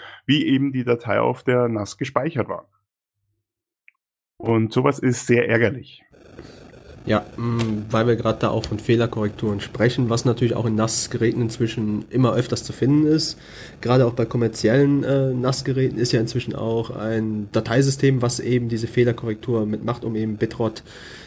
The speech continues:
Speaker 2: zu unterbinden. Sei es jetzt, äh, eben bei den kommerziellen Herstellern Btrfs, die
Speaker 1: Mhm.
Speaker 2: dann entsprechend Linux, äh, als Distribution voraussetzen, oder bei FreeNAS ist es natürlich Z F S.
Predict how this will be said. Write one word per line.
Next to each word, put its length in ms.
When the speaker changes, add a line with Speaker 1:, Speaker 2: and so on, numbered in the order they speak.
Speaker 2:
zu 140
unterbinden. 600
Sei 160
es 100
jetzt, 380
äh, 280
eben 120
bei 80
den 80
kommerziellen 400
Herstellern 280
Btrfs, 680
die 160
Speaker 1:
Mhm. 60
Speaker 2:
dann 300
entsprechend 680
Linux, 380
äh, 40
als 340
Distribution 480
voraussetzen, 480
oder 240
bei 120
FreeNAS 360
ist 160
es 40
natürlich 360
Z 180
F 120
S. 280